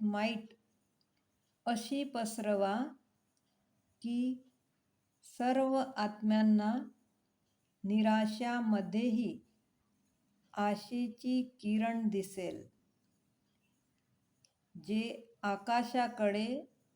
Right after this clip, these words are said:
बोट दाखवून शोधत आहेत, त्यांना असा अनुभव झाला पाहिजे की या धर्तीवर,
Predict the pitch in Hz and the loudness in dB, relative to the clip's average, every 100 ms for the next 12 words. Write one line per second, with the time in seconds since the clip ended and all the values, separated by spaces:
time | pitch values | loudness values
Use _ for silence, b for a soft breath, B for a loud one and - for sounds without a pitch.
0 | _ _ _ _ - 185 208 247 247 208 | _ _ _ _ -12 -6 -2 -2 -2 -2
1 | 202 196 - 214 233 233 - _ - 220 | 0 -2 -2 -2 -2 -6 -12 _ -14 -10
2 | 226 220 247 233 202 170 165 - _ _ | -4 0 0 2 2 0 -10 -16 _ _
3 | _ _ _ _ _ _ _ _ _ 220 | _ _ _ _ _ _ _ _ _ 0
4 | 214 214 214 226 262 - _ _ _ _ | 4 4 2 0 -6 -10 _ _ _ _
5 | _ _ _ _ _ _ _ _ _ _ | _ _ _ _ _ _ _ _ _ _
6 | _ 247 226 269 277 247 240 240 233 240 | _ -6 0 2 2 0 0 0 -2 -4
7 | 233 202 202 202 214 214 214 196 190 214 | -2 0 0 0 -2 0 0 0 -2 -4
8 | 254 - _ _ _ - - 226 214 214 | -6 -14 _ _ _ -16 -10 -4 0 2
9 | 233 208 196 190 - 233 233 208 | 0 -2 -4 -4 -8 -10 -2 -2